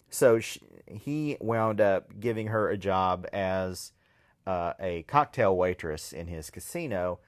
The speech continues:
which is how she starts, which is where the first murder that we see takes place.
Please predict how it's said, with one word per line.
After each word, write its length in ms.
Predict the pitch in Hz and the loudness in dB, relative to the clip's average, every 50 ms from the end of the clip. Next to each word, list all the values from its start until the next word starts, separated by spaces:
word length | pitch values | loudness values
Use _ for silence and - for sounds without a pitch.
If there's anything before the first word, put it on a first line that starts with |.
| _ _ _ _ _ _ | _ _ _ _ _ _
which 440 | - 110 110 107 98 - - - - - | 0 4 4 4 4 2 -4 -12 -10 -4
is 400 | 104 107 104 104 101 98 - - | -2 0 2 2 0 -2 -6 -8
how 280 | 110 113 104 98 101 98 | -8 -6 -4 -4 -4 -6
she 460 | - - 110 101 95 92 90 90 90 - _ _ | -8 -10 -12 -10 -10 -10 -10 -12 -16 -20 _ _
starts, 720 | - - - - - 113 107 104 98 - - - - - - _ _ _ _ _ _ _ _ _ _ _ _ _ _ _ _ _ _ _ | -20 -20 -18 -6 2 6 6 6 6 4 -2 -14 -18 -18 -20 _ _ _ _ _ _ _ _ _ _ _ _ _ _ _ _ _ _ _
which 180 | - 139 131 120 | -2 0 0 0
is 120 | 139 120 | 0 0
where 280 | 135 147 151 143 135 131 | 6 8 8 10 8 8
the 80 | 117 117 | 4 2
first 420 | - - 131 117 107 - - - | 4 6 6 6 6 4 0 -2
murder 480 | 110 113 117 113 110 95 95 90 87 80 | 4 6 8 8 8 6 4 0 0 0
that 220 | 95 98 90 - - | 0 0 0 0 0
we 140 | 69 80 80 | -4 -8 -6
see 340 | - - - 90 82 80 | -8 -6 -6 -6 -6 -6
takes 300 | 78 - 101 85 71 - | -6 -2 -2 -2 -2 -2
place. 520 | - - - 139 127 104 78 65 - - | -6 2 6 6 8 8 6 2 -6 -14